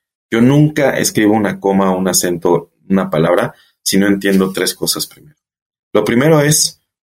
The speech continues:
¿para qué quiero escribir? O sea, ¿para qué quiero yo este libro? Y ahí la respuesta puede ser filosófica o puede ser pragmática. Yo voy más por la respuesta pragmática.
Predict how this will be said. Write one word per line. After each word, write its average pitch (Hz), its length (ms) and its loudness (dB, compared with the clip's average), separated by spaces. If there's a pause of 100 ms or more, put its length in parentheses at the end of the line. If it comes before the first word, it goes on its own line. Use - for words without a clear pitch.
¿para 95 260 -2
qué 104 200 -4
quiero 101 260 0
escribir? 78 480 -2
O - 40 -10
sea, 80 140 -4
¿para 98 200 -2
qué 113 160 -4
quiero 98 260 -2
yo 87 140 0
este - 260 -6
libro? - 260 -10 (540)
Y 107 80 0
ahí 120 140 0
la 147 120 2
respuesta 120 480 -2
puede 110 180 -2
ser 110 160 -2
filosófica 117 880 -2
o 95 160 -4
puede 98 140 0
ser 95 320 -6 (260)
pragmática. 82 680 -4 (480)
Yo 117 120 0
voy 127 180 2
más 120 180 0
por 117 140 -2
la 101 140 0
respuesta 92 560 -6
pragmática. 82 480 -6